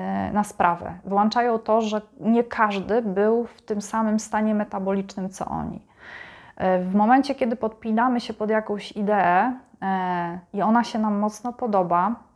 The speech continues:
y, zaczynamy rezonować całkowicie z tymi częstotliwościami.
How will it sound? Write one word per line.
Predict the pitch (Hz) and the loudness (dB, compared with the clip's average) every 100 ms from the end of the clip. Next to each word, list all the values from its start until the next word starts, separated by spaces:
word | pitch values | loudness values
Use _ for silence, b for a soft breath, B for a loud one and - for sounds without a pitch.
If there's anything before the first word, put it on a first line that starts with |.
| _ _ _ _ _ - _ _ _ | _ _ _ _ _ -20 _ _ _
y, | - 202 202 196 190 - _ _ | -10 -2 2 2 0 -6 _ _
zaczynamy | - 185 214 226 226 240 240 | -8 -4 -2 2 4 4 4
rezonować | 226 208 208 226 220 220 | 2 0 0 0 0 -4
całkowicie | - - 208 208 208 220 220 | -6 -8 -8 -4 -4 -4 -4
z | 220 | -8
tymi | - 220 | -4 -4
częstotliwościami. | 208 214 202 202 202 190 196 - 180 165 190 | -2 -4 -4 -6 -6 -4 -4 -2 -4 -4 -6